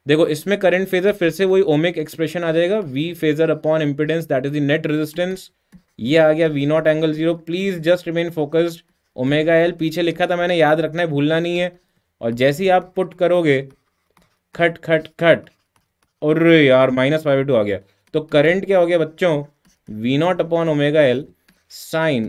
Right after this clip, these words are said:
omega t minus pi by two। इसका मतलब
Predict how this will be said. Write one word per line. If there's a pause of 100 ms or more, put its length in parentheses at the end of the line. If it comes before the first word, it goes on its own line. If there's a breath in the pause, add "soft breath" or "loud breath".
(120)
omega
t (140)
minus (160)
pi (140)
by (180)
two।
इसका
मतलब